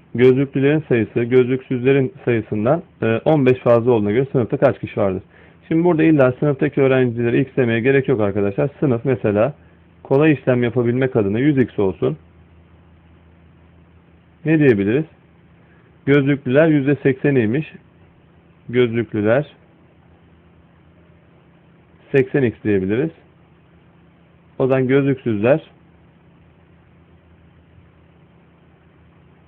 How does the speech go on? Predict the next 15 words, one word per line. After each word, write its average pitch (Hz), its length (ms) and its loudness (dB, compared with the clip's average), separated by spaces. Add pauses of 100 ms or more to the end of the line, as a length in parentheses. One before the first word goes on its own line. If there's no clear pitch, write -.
(140)
ne 151 80 -2
olacaktır? 104 480 0
Yirmi 117 280 2
x. 92 100 -8 (3250)
Gözlüklülerin 143 720 2
sayısı 127 360 0
gözlüksüzlerin 135 760 0
sayısına 127 360 -4
on 127 160 2
beş 143 120 0
fazla. 104 480 0 (240)
Yani 117 380 0 (380)
ikisi 139 320 -2
arasındaki 123 380 0
fark 139 320 0